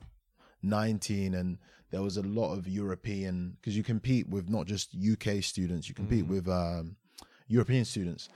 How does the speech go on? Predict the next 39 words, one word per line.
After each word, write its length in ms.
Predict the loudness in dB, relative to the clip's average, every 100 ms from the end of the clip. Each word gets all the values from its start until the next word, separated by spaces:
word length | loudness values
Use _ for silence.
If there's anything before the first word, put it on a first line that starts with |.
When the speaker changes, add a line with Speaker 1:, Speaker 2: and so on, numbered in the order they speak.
| -12
Speaker 2:
Mm. 140 | -4 4
Speaker 1:
and 80 |
these 140 | 6 6
guys 260 | 6 6
are 40 | 4
a 60 |
lot 100 | 2
more 120 | 0 -2
prepared. 380 | -2 0 2
They 100 | 2
do 260 | 2 2 2
internship, 460 | 0 0 -2 -4 -2
they 140 | 2
stack 340 | 4 2 2
up 160 | 0 -2
internship. 520 | -2 -2 -4 -4 0
They 100 | 4
have, 120 | 6
like, 180 | 6 2
Speaker 2:
Is 80 | 0
it? 60 | 4
Speaker 1:
three 200 | 8 8
years. 380 | 8 6 2 -2 -10 8
But 80 | 12
yes, 260 | 12 12 10
taking 320 | 8 10 10
nothing 300 | 8 8 6
away, 220 | 6 6
I 80 | 6
just 160 | 4
wasn't 320 | 4 4 4 2
ready 240 | 2 2
at 80 | 0
the 60 |
Speaker 2:
Mm. 40 | -2
Speaker 1:
time. 380 | 0 2 2 -2 -8 -14
Speaker 2:
Okay. 200 | -10 6
Speaker 1:
But, 240 | 8 8
um, 680 | 8 6 6 6 2 0 -4